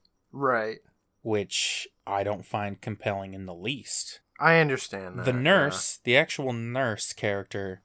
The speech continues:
Speaker 2: I like. She's menacing until she isn't, but
Speaker 1: <laughs>
Speaker 2: she's interesting, but doesn't carry the whole episode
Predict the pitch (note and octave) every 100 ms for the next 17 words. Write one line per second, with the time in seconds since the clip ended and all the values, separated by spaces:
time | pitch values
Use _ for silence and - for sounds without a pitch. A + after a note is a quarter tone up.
0 | _ G#2+ G2 G2 F#2+ A2+ - - _ _
1 | _ - - - A2+ G#2 F#2+ - - -
2 | A2 G2+ F#2+ - A#2+ C3 D3 _ _ _
3 | _ - A2+ A#2 G2+ G#2 G2 G2+ B2 A#2
4 | G#2+ G2+ - _ _ _ _ _ _ F3+
5 | - _ _ _ - - - - _ _
6 | - C#3+ C3 A2+ G2 G#2+ - A#2 A2+ A2
7 | A#2 - _ - A2 A#2+ A#2 B2+ C#3 -
8 | C#3+ D#3 E3+ D#3 E3 E3+ F#3+ - - A2+
9 | F#2+ F2